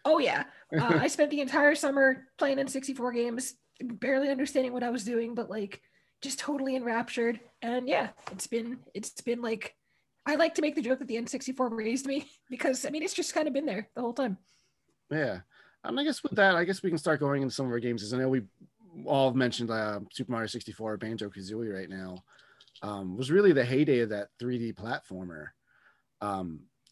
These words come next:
Speaker 2: I, I was talking to Haley off camera before we got started, and, like, Super Mario sixty-four was my favorite Mario game all the way up until two thousand seventeen when Super Mario Odyssey came out,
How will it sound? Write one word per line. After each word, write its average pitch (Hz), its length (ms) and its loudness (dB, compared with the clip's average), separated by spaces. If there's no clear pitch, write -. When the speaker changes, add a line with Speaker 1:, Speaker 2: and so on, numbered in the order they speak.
Speaker 2:
I, 123 180 0
I 139 120 2
was 131 120 0
talking 123 560 2
to 110 340 -2
Haley 120 440 -2
off 107 260 -8
camera 113 320 -6
before 104 260 -10
we 98 100 -10
got 98 200 -8
started, 104 420 -8
and, 104 100 -8
like, 98 280 -10
Super 156 240 6
Mario 156 180 8
sixty-four 143 800 2
was 127 380 2
my 135 140 4
favorite 131 280 2
Mario 127 320 4
game 107 360 -4
all 107 180 -4
the 123 40 -2
way 123 160 0
up 113 140 -4
until 120 220 -6
two 127 160 -4
thousand 117 320 -2
seventeen 110 560 -6
when 101 160 -8
Super 123 200 -8
Mario 113 220 -6
Odyssey 110 300 -8
came 90 240 -10
out, 76 220 -14